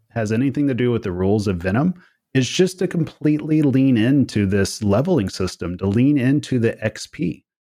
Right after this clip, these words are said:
to see what you can get out of it, because it's so much different than what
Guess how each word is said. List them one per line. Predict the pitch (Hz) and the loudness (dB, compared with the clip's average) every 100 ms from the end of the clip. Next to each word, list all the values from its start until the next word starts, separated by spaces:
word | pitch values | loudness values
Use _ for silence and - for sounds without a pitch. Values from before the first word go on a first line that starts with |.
| _ - | _ -6
to | |
see | - 139 139 | -2 2 4
what | 127 135 - | 4 0 0
you | 123 | -2
can | 117 | 0
get | 98 190 | 0 0
out | 208 85 | 0 0
of | 92 | -2
it, | 110 | -2
because | 131 131 175 | -2 -2 0
it's | 175 - | -2 -4
so | - 185 | -2 0
much | 175 - - | 0 -4 -6
different | 117 185 190 - _ _ - | -6 -4 -8 -10 _ _ -4
than | 131 131 | 0 2
what | 135 - | 0 -2